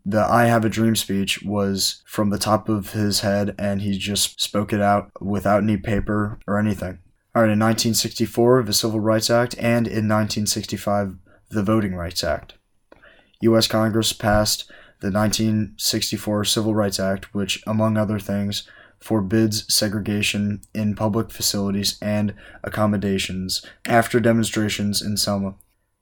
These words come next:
After demonstrations in Selma, Alabama,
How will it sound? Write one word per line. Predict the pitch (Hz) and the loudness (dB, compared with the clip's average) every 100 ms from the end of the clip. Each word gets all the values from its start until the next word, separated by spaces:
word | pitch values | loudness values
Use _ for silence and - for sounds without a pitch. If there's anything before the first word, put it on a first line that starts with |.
| _ | _
After | - 139 - | 2 2 4
demonstrations | 135 131 127 - 117 113 117 110 | 6 6 6 2 0 0 0 0
in | 107 | 0
Selma, | 107 - 113 101 98 101 | 2 2 2 0 -4 -4
Alabama, | 113 113 110 107 98 95 95 | 2 4 4 2 0 -2 -6